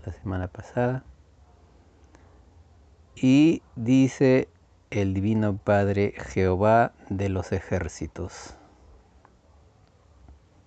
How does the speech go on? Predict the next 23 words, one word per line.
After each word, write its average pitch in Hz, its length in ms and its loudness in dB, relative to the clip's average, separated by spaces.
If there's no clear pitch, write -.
Los 127 200 4
espíritus 175 800 0
humanos 110 880 0
también 123 540 2
pidieron 117 500 2
a 92 80 2
Dios 110 720 0
el 107 240 0
compartir 101 800 0
el 120 160 2
conocimiento 120 1040 0
en 98 180 0
la 87 140 0
prueba 101 420 2
de 92 100 2
la 85 140 0
vida. 85 440 -4
El 113 240 2
uno 127 460 4
prometió 104 720 2
enseñarle 104 800 0
al 90 160 0
otro. 92 380 -2